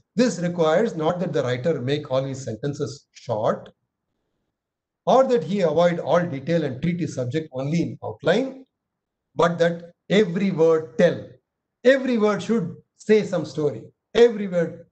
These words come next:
every word should convey something. Okay. So this is an amazing book, Strunk and White, Elements of Style. That's the name of the book. Okay. It's a fantastic book. Yeah, I suggest that you get hold of it. An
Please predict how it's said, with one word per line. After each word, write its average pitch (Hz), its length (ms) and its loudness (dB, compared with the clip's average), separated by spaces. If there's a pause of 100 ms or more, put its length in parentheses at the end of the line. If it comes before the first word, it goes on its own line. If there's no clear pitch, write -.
(220)
every 196 260 0
word 165 460 0 (220)
should - 240 -6
convey 190 320 0
something. - 380 -8 (280)
Okay. 180 160 -4 (540)
So 185 140 0
this 147 100 -2
is 170 80 -2
an 160 120 0
amazing 220 500 0
book, 196 400 -4 (360)
Strunk 180 300 0
and 196 140 -2
White, 170 420 0 (400)
Elements 185 400 0
of 175 140 0
Style. 139 400 -2 (280)
That's 143 140 -8
the 160 80 -6
name 151 140 0
of 131 80 -2
the 123 60 -6
book. 110 280 -12 (260)
Okay. 175 360 -6 (180)
It's 160 140 -10
a 143 60 0
fantastic 180 420 0
book. 202 300 -2 (380)
Yeah, 135 320 -4
I 143 180 -2
suggest 151 400 0
that 143 140 -4
you 127 80 -6
get 160 160 0
hold 170 200 0
of 170 160 0
it. 175 220 -6 (340)
An 135 160 -4